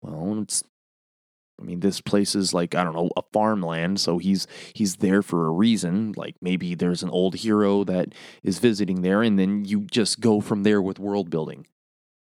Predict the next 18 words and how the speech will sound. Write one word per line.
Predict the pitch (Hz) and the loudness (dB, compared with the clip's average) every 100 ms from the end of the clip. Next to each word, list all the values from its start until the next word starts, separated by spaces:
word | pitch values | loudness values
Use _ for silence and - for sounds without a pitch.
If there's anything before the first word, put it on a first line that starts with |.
| _ - - _ _ _ - | _ -20 -20 _ _ _ -2
But | 90 | 0
in | 98 | 2
order | 104 113 | 2 2
for | 107 | 2
you | 107 104 | 2 4
to | 107 | 2
do | 85 104 | 2 0
the | 92 | 0
world | 90 98 95 | 0 0 0
building, | 107 113 117 | -2 -2 -4
at | 80 | -4
least | 78 98 - | -2 -4 -4
when | 80 | -10
it | 98 | -6
comes | 98 95 | -6 -2
down | 92 85 | -2 -4
to | |
me, | 82 90 127 | -6 -6 -6